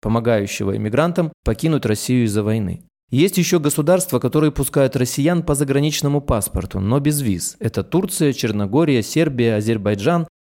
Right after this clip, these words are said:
Билеты туда тоже разобрали или продавали за сотни тысяч рублей, то есть тысячи долларов С Ш А. Менее очевидное направление – Монголия.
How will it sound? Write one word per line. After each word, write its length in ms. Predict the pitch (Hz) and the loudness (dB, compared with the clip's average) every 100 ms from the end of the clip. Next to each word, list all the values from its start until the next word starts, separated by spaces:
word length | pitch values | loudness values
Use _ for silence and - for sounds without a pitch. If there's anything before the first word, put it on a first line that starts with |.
| _ | _
Билеты 380 | 113 147 185 196 | 0 4 4 2
туда 280 | - 151 156 | 0 2 0
тоже 360 | 156 170 113 | 2 2 4
разобрали 560 | 107 98 104 104 156 185 | 0 0 -2 0 2 2
или 380 | 185 - 180 190 | 0 0 0 2
продавали 640 | - 131 120 113 139 170 | 0 0 0 2 2 2
за 160 | 156 120 | 2 0
сотни 340 | - 156 151 | 0 -2 0
тысяч 380 | 117 139 135 127 | -2 -2 -2 -4
рублей, 500 | 131 135 113 90 - _ - | -4 -2 -2 -2 -6 _ -8
то 100 | - | 0
есть 220 | 117 - | 0 -2
тысячи 380 | - 113 147 - | -4 -2 -2 -2
долларов 400 | 139 104 101 113 | 0 0 -2 -4
С 120 | - | -4
Ш 180 | 127 - | -6 -4
А. 140 | 82 76 _ _ _ | -6 -6 _ _ _
Менее 340 | 131 170 196 180 | 0 2 4 2
очевидное 460 | 175 196 226 156 | 2 2 2 2
направление – 580 | 131 120 123 131 175 156 | 2 0 0 2 2 2
Монголия. 680 | 139 143 135 135 101 92 - | 2 0 2 2 2 -4 -10